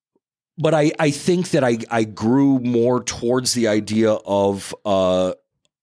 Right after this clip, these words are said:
of cremation, especially since it's kinda aided by there being a, a native belief, not necessarily all tribes, but that the body has to be burned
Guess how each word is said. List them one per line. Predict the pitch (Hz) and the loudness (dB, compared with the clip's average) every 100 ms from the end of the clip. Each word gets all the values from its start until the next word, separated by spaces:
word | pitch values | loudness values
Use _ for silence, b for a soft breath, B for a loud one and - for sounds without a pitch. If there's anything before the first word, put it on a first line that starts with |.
| _ _ - | _ _ -4
of | 120 - - _ _ - | -4 -4 -14 _ _ -4
cremation, | 147 123 123 120 - 131 127 | -2 0 0 0 -2 -4 -4
especially | 131 - 277 - 220 143 | -4 -2 -2 -2 -2 0
since | - 123 117 | 0 0 -2
it's | 107 | -6
kinda | - 254 190 - | -6 -6 -6 -2
aided | 113 113 110 85 | -2 0 -2 -2
by | 90 90 90 87 85 B B - | -2 0 0 0 -2 B B -4
there | 117 107 | -2 0
being | 104 101 | 0 0
a, | 92 85 | -2 -4
a | 92 | -4
native | 90 98 113 131 113 | -2 0 0 -2 -2
belief, | 123 123 131 202 | 0 0 0 -2
not | 180 82 | -2 -2
necessarily | 120 - 127 101 95 | -2 0 0 2 2
all | 87 90 | 2 0
tribes, | - 90 78 78 - B B | 0 -4 -2 -4 -6 B B
but | 117 | -2
that | 123 107 | -2 -4
the | |
body | 95 110 104 | -2 -2 -2
has | - - 131 - - | -6 -6 -4 -2 -4
to | 208 | -6
be | 76 76 | -6 -6
burned | 67 65 52 50 | -6 -8 -10 -16